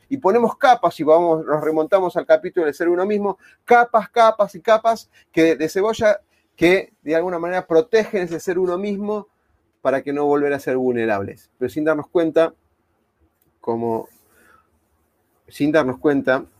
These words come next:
esas capas que nos ponemos casi nos inmovilizan y nos vuelven rígidos, tanto en emociones como en acciones. Algunas ideas para crear confianza antes de ir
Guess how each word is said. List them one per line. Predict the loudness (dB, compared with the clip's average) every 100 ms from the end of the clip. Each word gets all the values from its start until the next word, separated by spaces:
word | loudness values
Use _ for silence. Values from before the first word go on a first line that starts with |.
| _ _ -2
esas | -2 -2 -2
capas | 0 0 0
que | -2
nos | -4
ponemos | -2 -2 -2 -4
casi | -8 -6
nos | -10 -8
inmovilizan | -4 -2 0 0 -2 -4 -4 -8 _
y | -4
nos | 2
vuelven | 2 2 0
rígidos, | -4 -6 -4 -4 -4 -6
tanto | -2 0
en | -2
emociones | -2 -4 -2 -4
como | -2 -2 -2
en |
acciones. | -6 -6 -8 -8 -18 _ _ _ _ _ _ _ -20 -20 -18 -16 0
Algunas | 2 4 2 2
ideas | 4 4
para | 4 2
crear | 4 2
confianza | 4 2 4 2 2
antes | 2 2 2
de | 4
ir | 2 0